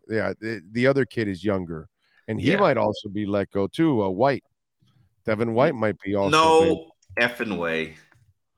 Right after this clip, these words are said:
Speaker 1: They
Speaker 2: Oh,
Speaker 1: have,
Speaker 2: no.
Speaker 1: they, they have all kinds of cap issues, so they could be releasing all kinds of guys, maybe even White.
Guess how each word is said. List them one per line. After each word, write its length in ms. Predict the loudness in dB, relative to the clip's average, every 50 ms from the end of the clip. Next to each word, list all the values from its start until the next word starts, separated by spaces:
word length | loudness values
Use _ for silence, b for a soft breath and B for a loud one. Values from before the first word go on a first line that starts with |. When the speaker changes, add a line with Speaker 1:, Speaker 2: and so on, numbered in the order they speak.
| _ _ _ _ _ _ _ _ _ _ _ _ -20 -20 -20 -20 _ _ _ _
Speaker 1:
They 60 | -4
Speaker 2:
Oh, 140 | -2 0 0
Speaker 1:
have, 180 | 0 0 -2 -2
Speaker 2:
no. 100 | 0 0
Speaker 1:
they, 180 | 0 0 0 0
they 140 | 0 2 4
have 200 | 4 2 4 4
all 140 | 4 2 2
kinds 340 | 2 2 2 2 2 0 -2
of 80 | -4 -2
cap 280 | 0 0 0 0 0
issues, 560 | -2 -4 -4 -4 -10 -14 -16 -16 -18 -20 -20 _ b b b b b b b b
so 180 | _ -8 -6 -2
they 160 | -2 -2 -2
could 220 | 0 -2 -2 0
be 100 | 0 0 0
releasing 720 | 0 -2 -4 -2 -4 -4 -6 -6 -6 -6 -6 -4 -6 -8 -6 -4
all 180 | -2 -2 -2
kinds 420 | -4 -4 -6 -4 -2 -2 -2 -4 -8
of 100 | -10 -10
guys, 480 | -12 -12 -12 -14 -16 -18 -20 -20 -20 _ _ _ _
maybe 240 | -10 -8 -6 -6 -6
even 260 | -4 -4 -4 -4 -4
White. 400 | -4 -6 -8 -8 -14 _ -20 -20